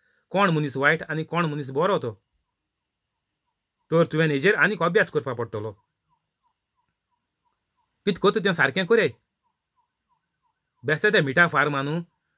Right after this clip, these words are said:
कांय फायद ना. साडे चारशे वर्सां धरून, साडे चारशे वर्सां आमगे भावाट, कांय फायद ना. कोत तें सारकें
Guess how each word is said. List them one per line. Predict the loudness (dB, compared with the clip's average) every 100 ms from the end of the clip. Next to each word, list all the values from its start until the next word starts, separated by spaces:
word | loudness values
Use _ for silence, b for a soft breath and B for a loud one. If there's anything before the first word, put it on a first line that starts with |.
| _
कांय | 0 2
फायद | 4 4
ना. | 2
साडे | -2 -2 0
चारशे | 0 -2
वर्सां | -2 -4 -6
धरून, | -4 -4 -6 -10 b b
साडे | -2 0 2
चारशे | 2 0 0
वर्सां | -4
आमगे | -4 -2
भावाट, | -2 0 2 2 2 -2 _ _ _ _ _ -4
कांय | -2
फायद | 0 -2 -4
ना. | -6 -8 _ _ _ _ _ _ _ _ _ _ _ _ _ _ _ _ _ _ _ _ _ _ _ _ _ _ _ _ _ _ _ 2
कोत | 2 2
तें | -2
सारकें | 2 4 4 2 -2 -6 -8